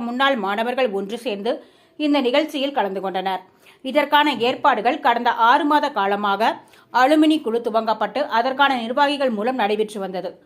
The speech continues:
இன்று நடைபெற்ற ஆண்டு விழாவில் பள்ளி மாணவர்களின் சிலம்பாட்ட நிகழ்ச்சிகளுடன் அறுபது ஆண்டுகால மூத்த ஆசிரியர்களை முன்னாள் மாணவர்கள் வரவேற்று கௌரவித்தனர். ஆயிரத்தி தொள்ளாயிரத்தி அறுபத்தி எட்டாம் ஆண்டு பத்தாம் வகுப்பு பயின்ற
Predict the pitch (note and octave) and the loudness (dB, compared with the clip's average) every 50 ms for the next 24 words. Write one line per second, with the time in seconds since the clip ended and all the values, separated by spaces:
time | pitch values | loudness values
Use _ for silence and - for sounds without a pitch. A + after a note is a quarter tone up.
0 | _ _ _ _ _ _ _ C4+ C#4+ C#4+ B3 C4+ B3 C4 B3+ B3+ D4 D4 E4+ E4 | _ _ _ _ _ _ _ -2 -2 -2 -2 0 0 2 2 4 2 0 0 -2
1 | - E4+ D#4+ A#3+ G#3+ A3 A3 A3+ A3 G#3+ A3 G#3 F#3+ G#3 C4 D#4 - - B3+ C4 | 0 2 4 4 4 4 0 -2 -2 0 0 0 0 -2 -4 -4 -2 0 0 0
2 | D4 E4 C#4+ A3+ G3 G3+ G#3+ A#3 A#3 A#3+ A3+ A3 B3 C#4+ D#4 - - C4+ C4 C4 | 0 -2 -2 -2 -2 0 0 0 0 -2 -2 -2 -4 -4 -4 -4 -4 -2 -2 2
3 | C4+ C#4 C4+ C#4+ C4 A3+ G3+ F#3+ G#3 G3+ G3+ B3 A#3+ G#3+ G3+ G3+ A#3 C4+ D#4+ - | 2 2 2 2 -2 -4 -4 -4 -4 -4 -6 -6 -6 -4 0 0 0 0 0 -4
4 | - - - - - _ - A#3 A#3 B3+ C#4+ D#4+ E4 D#4 D#4 C#4+ C4 C4 C4 C4+ | -10 -20 -20 -20 -20 _ 0 2 4 4 4 4 4 4 4 4 2 2 2 0
5 | C4+ C#4+ C#4 C#4 B3+ A3 G#3+ B3 A3+ B3+ A#3 G#3 G#3+ A3 A3 - B3 A3+ G#3+ G#3 | 0 2 2 2 0 -2 -2 -2 0 2 2 2 2 0 -2 -4 -6 -4 -2 -2
6 | G#3+ B3+ E4 C#4+ - - _ B3+ B3 C4+ C#4+ D#4 D#4 D#4 C4+ A3 G#3 A3 A3+ A#3+ | -2 -2 -4 -6 -10 -12 _ -6 -2 0 2 2 2 2 2 2 0 0 2 2
7 | B3 A#3+ B3 A#3+ G3 F#3+ G3+ A3 A3 B3+ B3+ - C4 G3 G3 F#3+ G3 G3 F#3+ F#3 | 0 0 0 -2 -2 -2 -2 0 -2 -4 -4 -6 -6 -4 -4 -4 -4 -4 -6 -8
8 | F#3 F#3+ F#3 F3+ F3+ F#3 - - _ _ _ _ _ _ _ _ _ _ A3 A#3 | -8 -8 -6 -6 -6 -6 -8 -14 _ _ _ _ _ _ _ _ _ _ 2 4
9 | C4 D4 D#4+ D#4+ D#4 D#4+ D#4+ - C4+ B3 A#3+ B3 B3 C#4 A#3 G3+ G#3+ A#3 C4 B3+ | 4 6 4 4 2 0 -4 -2 0 2 2 2 2 2 0 0 0 0 -2 -4
10 | C4 C#4 A#3 G#3+ G#3 B3 B3 A#3 A#3+ A3+ G#3 G3 F#3+ A3 C#4 D#4+ - - _ _ | -2 -4 -6 -6 -2 0 2 2 2 0 -2 -4 -2 -4 -6 -6 -8 -12 _ _
11 | C4+ B3+ B3+ B3+ - D4+ D4+ C#4+ C4+ C4 C4+ A#3+ C#4 C4+ B3 G#3 F#3+ G3 F#3+ A3 | -4 -4 -2 0 2 2 2 2 -2 -4 -4 -8 -6 -4 -4 -4 -4 -6 -2 -2
12 | B3 | -2